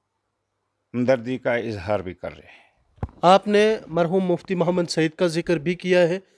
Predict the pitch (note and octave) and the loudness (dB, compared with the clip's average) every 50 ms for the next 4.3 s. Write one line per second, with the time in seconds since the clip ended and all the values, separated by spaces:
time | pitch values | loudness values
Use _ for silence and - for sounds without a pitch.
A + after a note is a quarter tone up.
0 | _ _ _ _ _ _ - - - F#3 E3+ E3+ E3+ F#3+ F#3+ F#3+ F3+ D#3+ E3 F#3 | _ _ _ _ _ _ -6 0 4 4 4 4 2 0 -2 -2 -2 0 0 2
1 | F3 F#3 F3+ F3 F3 F#3 F#3 F#3 F3 - - _ _ _ _ _ _ _ _ _ | 4 4 6 6 6 4 4 4 2 0 -6 _ _ _ _ _ _ _ _ _
2 | _ _ _ _ _ _ _ - D3+ D3+ D3+ D#3+ E3+ E3+ E3+ D#3+ F#3 F3 F3+ F3 | _ _ _ _ _ _ _ -8 -6 -4 -2 2 2 2 4 4 2 4 4 4
3 | E3+ E3 D#3 - - F3+ E3+ - F3+ D#3+ D3+ F3 E3 D3+ F3+ F3+ - G#3 D3 - | 4 2 -2 -4 -6 -4 0 2 2 2 2 0 -2 -2 -2 -2 -2 -2 -2 -2
4 | - F3+ E3+ D#3+ E3+ F3 | 0 0 2 2 2 0